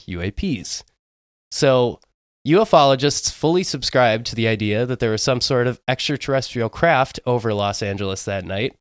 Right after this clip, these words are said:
which would explain the slow movement while apparently being able to take direct hits from artillery, as well as the fact that something showed up on radar with, radar without anything actually being shot down.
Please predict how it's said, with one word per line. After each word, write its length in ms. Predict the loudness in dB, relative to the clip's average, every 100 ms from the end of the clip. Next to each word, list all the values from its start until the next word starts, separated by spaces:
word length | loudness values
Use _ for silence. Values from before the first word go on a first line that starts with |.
| _ _ _ _ -6
which 280 | -2 -2 -2
would 120 | -2
explain 420 | -2 -4 -2 -2 0
the 60 |
slow 320 | -2 0 2
movement 460 | 2 0 0 0 -2
while 160 | 0 -2
apparently 500 | 0 0 0 -2 -2
being 280 | 0 0
able 200 | -2 -2
to 80 | -4
take 300 | -6 -8 -10
direct 400 | -8 -2 -2 -2
hits 320 | -2 -2 -2
from 160 | -4 -2
artillery, 640 | -2 -4 -6 -4 -4 -6 -8 _ _ _ _ -6
as 160 | -4 0
well 380 | 2 4 4 2
as 140 | -2
the 60 | -4
fact 320 | 0 0 0
that 140 | -4 -4
something 300 | -4 -2 -4
showed 260 | -2 0
up 140 | 0 0
on 160 | -2
radar 420 | 0 0 2 0
with, 160 | 0 -4 _ _
radar 720 | 0 2 2 0 0 0 -2 _
without 320 | -6 -2 -2 -2
anything 380 | -6 -4 -4
actually 340 | -4 -6 -6 -8
being 220 | -6 -8
shot 340 | -4 -4 -6 2
down. 340 | 2 2 -2